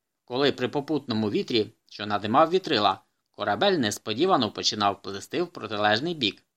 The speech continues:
Утім, щойно загадку було розгадано, мореплавці стали вміло користуватися потужними силами течії. Вона допомагала прискорити повернення до Європи. Наукова характеристика Гольфстріму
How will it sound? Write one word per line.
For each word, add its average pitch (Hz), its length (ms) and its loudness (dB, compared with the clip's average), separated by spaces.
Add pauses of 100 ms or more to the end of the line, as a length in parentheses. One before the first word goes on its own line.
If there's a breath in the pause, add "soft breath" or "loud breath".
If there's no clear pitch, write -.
(800)
Утім, 135 440 2 (240)
щойно 123 440 2
загадку 110 480 4
було 113 240 2
розгадано, 117 640 0 (200)
мореплавці 110 720 -2
стали 101 360 0
вміло 104 360 -2
користуватися 117 840 -2
потужними 101 640 -6
силами 156 400 0
течії. 95 560 -4 (640)
Вона 127 300 4
допомагала 117 600 4
прискорити 175 680 -4
повернення 101 600 0
до 147 100 -2
Європи. 165 500 -2 (1200)
Наукова 143 500 6
характеристика 123 840 0
Гольфстріму 117 680 0